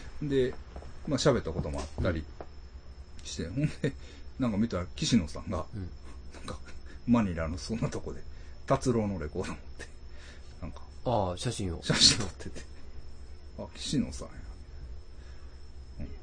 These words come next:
Speaker 1: 来てはったんですね。
Speaker 2: うん、それを、その、トレスクルレコードの人がアップしてて。
Speaker 1: うんうんうん。
Speaker 2: 「雄一が来た」みたいな。
Speaker 1: あー。
Speaker 2: で、「雄一って誰や？」と思ったら、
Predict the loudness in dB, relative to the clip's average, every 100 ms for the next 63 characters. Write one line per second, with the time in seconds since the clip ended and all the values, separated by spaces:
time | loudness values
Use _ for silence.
0 | -10 -12 -12 0 6 8 6 -2 -10 -10
1 | -8 2 4 6 12 12 12 12 6 2
2 | 4 6 6 6 6 6 4 8 8 10
3 | 10 8 6 2 2 4 2 -2 -4 0
4 | 0 0 -6 -6 -10 -6 -2 0 2 4
5 | 6 4 2 0 0 0 -2 -6 -6 -6
6 | -8 -10 -4 2 4 4 2 0 -2 -4
7 | -4 -2 0 -2 -4 0 2 4 4 4
8 | 4 4 4 4 4